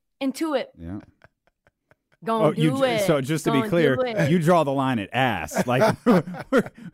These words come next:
Speaker 2: you're gonna call your mom a bitch on the
Speaker 1: Sometimes,
Speaker 2: show,
Speaker 1: sometimes,
Speaker 2: but we draw the
Speaker 1: sometimes
Speaker 2: line
Speaker 1: I
Speaker 2: at
Speaker 1: forget.
Speaker 2: ass.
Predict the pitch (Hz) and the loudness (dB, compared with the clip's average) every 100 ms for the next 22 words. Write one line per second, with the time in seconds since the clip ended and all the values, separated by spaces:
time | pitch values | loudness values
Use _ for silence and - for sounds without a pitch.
0 | _ _ 233 240 254 226 202 226 214 190 | _ _ -16 -4 2 2 2 2 2 2
1 | 202 190 143 180 220 - 175 156 147 165 | 0 0 2 4 2 2 0 0 -2 2
2 | 143 131 480 190 240 196 202 269 220 240 | 2 2 0 0 2 2 2 0 2 4
3 | 247 196 185 202 190 170 180 185 233 190 | 4 2 2 2 2 0 2 0 2 -2
4 | - - - | -4 -10 -20